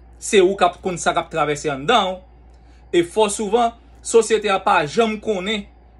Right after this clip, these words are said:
sa w ap travèse nan lavi w. Sosyete a toujou la pou l di men kisa w fè ki mal; men fò souvan ou fè anpil bagay ki bon,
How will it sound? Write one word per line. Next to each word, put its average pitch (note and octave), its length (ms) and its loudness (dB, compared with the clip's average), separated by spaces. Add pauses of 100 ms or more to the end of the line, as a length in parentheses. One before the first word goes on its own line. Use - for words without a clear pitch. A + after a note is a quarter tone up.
sa - 260 -2
w F3+ 80 2
ap - 120 -8
travèse F3 540 2
nan F3 120 -2
lavi D#3 300 -2
w. A#2 100 -10 (680)
Sosyete F#3+ 440 -2
a F3 120 6
toujou F3 440 -6
la F3+ 260 2 (540)
pou G#3 160 -4
l F#3+ 100 -2 (160)
di A#3+ 280 -8 (200)
men A3 260 0
kisa G#3+ 260 -4
w F#3 100 -4
fè F3 180 -4
ki E3+ 140 -10
mal; F3+ 260 0 (640)
men F#3+ 220 -2
fò G#3 240 0
souvan G3 360 -2
ou F#3+ 80 -6
fè F#3+ 120 0
anpil B3+ 340 -2
bagay G3+ 340 2
ki F3+ 160 -12
bon, G#3+ 180 -2